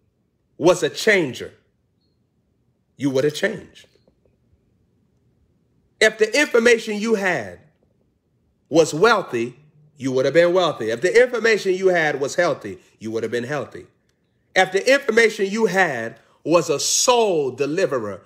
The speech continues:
your soul would have been delivered. If it was a life organizer, your life would have been organized. If it was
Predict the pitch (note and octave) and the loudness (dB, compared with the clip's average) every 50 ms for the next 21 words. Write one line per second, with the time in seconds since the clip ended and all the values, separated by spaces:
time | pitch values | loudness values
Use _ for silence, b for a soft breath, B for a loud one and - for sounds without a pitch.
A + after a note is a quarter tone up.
0 | _ _ - A#2 A2 A2 - - C#3+ B2 A2+ G#2+ A2 A2 A2 A2 B2+ A#2+ A#2+ A#2 | _ _ -6 -6 -6 -6 -4 -2 -2 -2 0 -2 -4 -6 -6 -6 -6 -6 -4 -4
1 | B2 B2 C3 C#3 B2+ G#2 E2+ - - _ _ _ _ _ _ _ _ _ _ _ | -6 -4 -4 -6 -6 -8 -10 -16 -20 _ _ _ _ _ _ _ _ _ _ _
2 | - F#3 F3 F3+ A3 A3 - G3 G#3 G#3+ F#3+ F3 - - E3 D#3+ D3+ D3+ D#3 D#3+ | 2 2 2 4 4 4 4 4 2 2 2 0 -2 -2 -2 0 0 0 0 2
3 | F#3 G#3 A3+ A#3+ B3 A#3+ A#3+ A#3+ - - - _ _ _ _ _ _ _ _ _ | 4 4 4 4 2 0 -4 -10 -14 -20 -20 _ _ _ _ _ _ _ _ _
4 | _ _ _ - - A#3 A#3+ A3 F3 F#3 F3 F3+ F3 D#3+ D3 C#3 B2+ C#3 D3+ D#3+ | _ _ _ 6 6 6 6 4 0 0 0 2 2 2 2 0 0 -2 -6 -6
5 | - - _ - A#2+ C3 B2+ C3 C3+ C3 A#2 - B2+ B2 A#2+ A#2+ B2+ B2+ - C#3 | -8 -14 _ -8 -6 -4 -4 -2 -4 -4 -4 -4 -6 -6 -4 -4 -6 -4 -4 -4
6 | D3+ C#3+ C3 B2+ A2+ G#2+ G2 F2 D#2 D2 - - - _ _ _ _ _ _ _ | -4 -2 -4 -4 -6 -8 -10 -14 -16 -20 -20 -20 -20 _ _ _ _ _ _ _
7 | _ _ _ _ _ _ _ _ _ _ G3 G3+ F#3 - - - G#3+ - F#3 G3 | _ _ _ _ _ _ _ _ _ _ 0 0 2 2 0 0 0 0 0 2
8 | A3 A3 G3+ G3 F#3+ F#3 - - - - | 2 2 2 2 0 -2 -2 -8 -14 -18